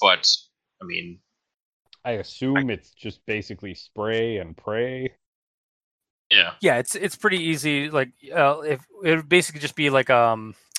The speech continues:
Speaker 3: uh, whatever you use for, like, a weapons skill, or so, yeah, like, an agility. Pl-, uh, like, just a basic agility to, uh, use it.
Speaker 1: Yeah.
Speaker 3: Um, yeah.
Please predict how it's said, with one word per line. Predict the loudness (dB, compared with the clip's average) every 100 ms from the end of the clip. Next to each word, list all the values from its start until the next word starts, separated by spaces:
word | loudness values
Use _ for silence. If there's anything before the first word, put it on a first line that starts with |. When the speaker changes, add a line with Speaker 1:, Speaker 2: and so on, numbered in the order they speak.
| -14 _ _ _ _ _
Speaker 3:
uh, | 0 2
whatever | 2 0 -2
you | -4
use | -6 -6
for, | -4
like, | -2 -2
a | -2
weapons | -2 -2 -4 -6 -8 -10 -12 _ _
skill, | 0 0 0 -4
or | -8
so, | 0 0
yeah, | 2 0
like, | 2 0
an | -2
agility. | 0 0 0 -2 -8 _ _ _ _ _ _ _ _ _ _ _ _ _ _ _
Pl-, | 2 6
uh, | 8 8 4 0
like, | -4 -4
just | -2
a | -4
basic | 2 2 2 -4
agility | -2 -2 -2 -4 -8 _ _ _ _ _ _ _ _ _ _ _ _
to, | -6 -2 0
uh, |
use | -2 -4 -8
it. | -10 -12 _ _ _ _ _ _ _
Speaker 1:
Yeah. | 2 2 0 _ _ _ _ _ _ _ _ _ _ _ _ _ _ _ _ _ _ _ 0
Speaker 3:
Um, | 2 2 0 -4 -18 _ _ _ 2
yeah. | 4